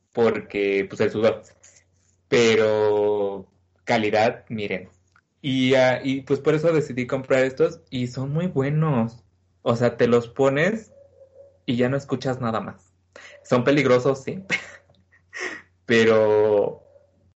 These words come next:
si quieres escuchar música, los recomiendo bastante.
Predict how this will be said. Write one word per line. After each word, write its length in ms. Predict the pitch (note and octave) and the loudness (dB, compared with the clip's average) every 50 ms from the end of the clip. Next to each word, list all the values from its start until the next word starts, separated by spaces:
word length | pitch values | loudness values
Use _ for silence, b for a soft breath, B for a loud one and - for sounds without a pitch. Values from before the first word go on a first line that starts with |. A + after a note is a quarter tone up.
| _ _ _ _ _ _ | _ _ _ _ _ _
si 120 | - A#2 | -14 -8
quieres 220 | - A#2+ A2+ A2+ A#2 | -4 -2 -2 -2 -4
escuchar 340 | - - - - G#2 G2+ | -6 -12 -10 -6 -6 -6
música, 600 | G2 G2 G2 F#2+ - _ - A2+ G#2+ A2+ - - _ _ _ _ _ _ _ _ _ - _ _ _ _ _ _ _ _ _ _ _ _ _ _ _ | -6 -8 -10 -14 -16 _ -4 -4 -4 -4 -6 -14 _ _ _ _ _ _ _ _ _ -20 _ _ _ _ _ _ _ _ _ _ _ _ _ _ _
los 200 | - B2+ A#2 A2 | -6 -4 -4 -4
recomiendo 380 | A2 G#2 - A2 G2+ G2 G2+ G2+ | -4 -6 -8 -8 -6 -4 -2 -2
bastante. 720 | G2+ F#2+ G2 - - G2+ G2 G2+ F#2+ C#3 E3+ F#3 - | -2 -4 -4 -6 -10 -10 -10 -6 -4 -4 -4 -4 -8